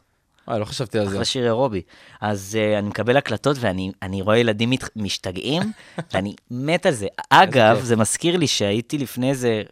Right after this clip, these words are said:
Speaker 2: חודש וחצי בהופ-, במסיבה,
Speaker 1: מהמם.
Speaker 2: הופעתי עם מורשת וטל מוסרי ב-,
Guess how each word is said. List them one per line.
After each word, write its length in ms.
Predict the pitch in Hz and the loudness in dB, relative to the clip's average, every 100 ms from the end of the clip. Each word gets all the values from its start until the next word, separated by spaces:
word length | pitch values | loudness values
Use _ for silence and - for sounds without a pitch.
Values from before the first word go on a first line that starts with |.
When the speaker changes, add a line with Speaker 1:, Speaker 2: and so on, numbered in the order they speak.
| - | -16
Speaker 2:
חודש 300 | - 127 131 | -6 -6 -4
וחצי 380 | 120 - 156 170 | -8 -6 -6 -6
בהופ-, 400 | 127 107 - - 113 | -2 -4 -4 -6 -6
במסיבה, 1000 | 117 110 107 107 - 104 104 - 101 143 180 175 _ | -2 -2 -2 -4 -6 -10 -8 -8 2 4 4 2 _
Speaker 1:
מהמם. 260 | 131 127 143 - _ _ _ | -12 -10 -12 -16 _ _ _
Speaker 2:
הופעתי 640 | - - 185 - 160 151 165 _ _ | -10 6 6 6 -2 -4 -10 _ _
עם 120 | 120 | -4
מורשת 580 | 113 110 185 - 120 - 98 | -2 2 2 2 -6 -8 -8
וטל 380 | 104 101 - 131 | -6 -4 -2 -2
מוסרי 460 | 131 - 185 180 | -2 -2 -2 -2
ב-, 100 | 147 | -2